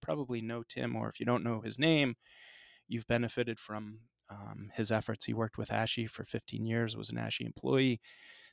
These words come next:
developed education programs, great education programs, um, led that pursuit. Then he transitioned over.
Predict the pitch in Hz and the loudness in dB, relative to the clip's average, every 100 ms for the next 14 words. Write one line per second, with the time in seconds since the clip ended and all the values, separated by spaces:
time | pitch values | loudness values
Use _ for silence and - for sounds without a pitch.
0 | _ 117 117 110 - 110 - - 123 - | _ 2 4 4 2 -2 -4 0 0 0
1 | 117 120 117 113 110 - 120 117 117 - | -2 -2 0 -2 0 4 4 4 0 -2
2 | 113 117 110 113 110 110 110 - - - | -2 -2 -2 0 2 0 -2 -4 -8 -8
3 | 107 - 107 110 113 113 113 110 107 _ | -8 -6 -8 -6 -2 0 4 4 2 _
4 | _ - 107 - 120 - - - _ - | _ -2 4 6 6 4 -6 -20 _ -20
5 | - - - _ - 110 110 - 117 113 | -20 -20 -20 _ 0 2 2 4 4 4
6 | 113 - 110 113 110 117 110 107 | 2 2 4 6 6 6 4 2